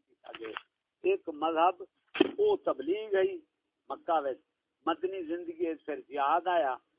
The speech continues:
تے وہ پھر سیاست آئی، حکومت آئی، حکومت قائم کی تھی، تے پھر نبی پاک نے ابو جہل سب جو ہن سردار اس قوم دے، تو قوم نو قبضہ کیتا، اپنے تھلے لایا ہویا،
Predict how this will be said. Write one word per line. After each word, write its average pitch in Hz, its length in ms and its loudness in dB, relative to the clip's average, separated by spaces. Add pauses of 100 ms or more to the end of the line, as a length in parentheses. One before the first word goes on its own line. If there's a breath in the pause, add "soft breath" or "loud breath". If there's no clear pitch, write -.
(260)
تے 175 120 -6
وہ 220 380 4
پھر 196 320 0
سیاست 180 680 2
آئی، 151 220 -2 (360)
حکومت 170 580 -4
آئی، 160 200 -2
حکومت 160 540 -4 (100)
قائم 156 280 -6
کی 143 200 -20
تھی، - 380 -6 (520)
تے 196 140 2
پھر 202 360 -2
نبی 175 340 -2
پاک 151 380 -2
نے 147 240 -10 (160)
ابو 143 320 -10
جہل 139 480 -2
سب 135 400 -4
جو 135 280 -4 (100)
ہن 143 320 -4 (560)
سردار 147 500 2
اس 139 260 -8
قوم 139 340 -4
دے، 135 140 -8
تو 135 180 -10
قوم 139 420 -6
نو 135 200 -14
قبضہ 127 260 -6 (140)
کیتا، 127 440 -8
اپنے 123 240 -10
تھلے 120 320 -10
لایا 139 360 0
ہویا، 98 300 -12